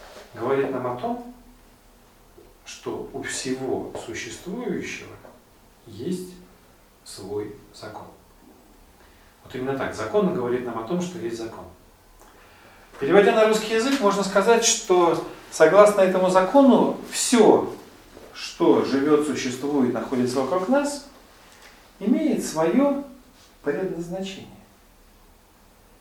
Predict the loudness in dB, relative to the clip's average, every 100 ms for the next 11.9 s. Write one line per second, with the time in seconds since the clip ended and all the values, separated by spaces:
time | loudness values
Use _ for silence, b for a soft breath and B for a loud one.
0 | _ _ _ -14 -2 -2 -2 -6 0 6
1 | 6 6 2 0 -2 0 4 6 6 2
2 | -4 -10 -8 -6 -4 -4 -6 -6 -6 -8
3 | -12 -20 -20 _ _ _ _ -20 _ _
4 | _ _ -20 -10 -8 -6 0 6 6 4
5 | 0 -2 -6 -4 0 2 2 0 -8 -18
6 | -20 _ _ _ _ _ -20 -8 -6 -6
7 | -10 -18 -20 -20 -20 -20 _ _ _ -20
8 | -20 _ -20 -20 -20 -20 _ _ _ _
9 | b b _ 0 2 2 -2 -14 -14 2
10 | 2 4 2 0 -2 -4 -6 -4 -4 -2
11 | -2 -2 -2 -2 -2 -4 -2 -4 -4